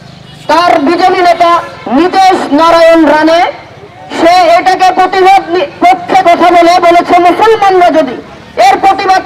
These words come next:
করে, তাহলে মুসলমানদের ঘরে, মসজিদে ঢুকে ঢুকে তাদের আক্রমণ করা হবে।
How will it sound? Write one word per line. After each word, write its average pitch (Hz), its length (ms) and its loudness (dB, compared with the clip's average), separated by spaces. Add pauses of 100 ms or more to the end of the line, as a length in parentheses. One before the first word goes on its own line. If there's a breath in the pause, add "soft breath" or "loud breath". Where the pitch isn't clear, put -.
করে, 349 300 0 (300)
তাহলে 349 280 0
মুসলমানদের 370 840 0
ঘরে, 330 460 2
মসজিদে 359 460 0
ঢুকে 339 240 0
ঢুকে 381 260 0
তাদের 339 260 0
আক্রমণ 320 440 0
করা 302 160 0
হবে। 277 360 0